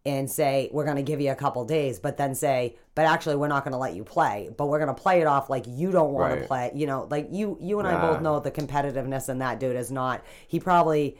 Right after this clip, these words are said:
Speaker 1: would've, he would've gone and taken a breath and realized, like, stepped into his new role down there again, like, even if it was limited playing, but to, like, you can't play both sides. You can't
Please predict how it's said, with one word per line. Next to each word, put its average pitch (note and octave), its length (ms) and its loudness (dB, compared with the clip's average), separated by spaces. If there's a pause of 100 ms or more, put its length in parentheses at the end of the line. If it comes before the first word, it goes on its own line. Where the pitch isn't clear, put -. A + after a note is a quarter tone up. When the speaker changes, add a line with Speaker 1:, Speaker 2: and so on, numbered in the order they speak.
(1200)
Speaker 1:
would've, D#3+ 320 4 (180)
he - 220 -2
would've G3 240 2
gone E3 180 4
and D3 100 -4
taken D3+ 280 0
a C3 40 -4
breath C#3+ 400 0
and C#3+ 220 -4
realized, C#3 480 -2 (140)
like, C#3 260 -2 (220)
stepped E3+ 340 0
into D3+ 200 -2
his C#3 140 -2
new C#3 200 -2
role C3 240 -2
down B2 260 -6
there A2 180 -6
again, G#2+ 360 -8
like, G#2+ 180 -10
even D3 260 -4
if C3+ 80 -6
it C3+ 100 -4
was A#2+ 140 -6
limited B2+ 360 -6
playing, A#2 300 -8
but B2+ 120 -8
to, C#3 160 -6
like, B2+ 280 -4 (580)
you F3+ 120 -2
can't G3+ 280 -2
play F#3+ 120 4
both C#3+ 220 2
sides. G#2 380 -4
You D3+ 140 -4
can't D#3+ 360 -4